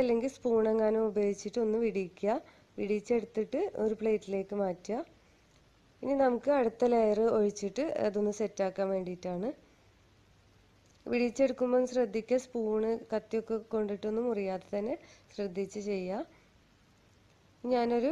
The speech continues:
ബൗൾ എടുത്തിട്ട് അതിൻ്റെ സെൻറ്ററിലേക്ക് വെച്ച് കൊടുക്കണം. ബൗളിൻ്റെ ഷേപ്പ് ഏതായാലും കുഴപ്പമൊന്നുമില്ല, നമുക്ക്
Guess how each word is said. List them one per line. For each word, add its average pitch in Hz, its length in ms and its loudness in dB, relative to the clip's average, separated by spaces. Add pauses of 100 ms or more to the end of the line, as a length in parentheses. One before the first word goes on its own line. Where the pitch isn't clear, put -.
(120)
ബൗൾ 226 220 4 (100)
എടുത്തിട്ട് 214 380 -4 (140)
അതിൻ്റെ 214 320 0
സെൻറ്ററിലേക്ക് 220 680 -2
വെച്ച് - 240 -4
കൊടുക്കണം. 185 420 -4 (3000)
ബൗളിൻ്റെ 247 460 6
ഷേപ്പ് 285 300 4 (140)
ഏതായാലും 233 400 2
കുഴപ്പമൊന്നുമില്ല, 214 640 -2 (460)
നമുക്ക് 220 200 0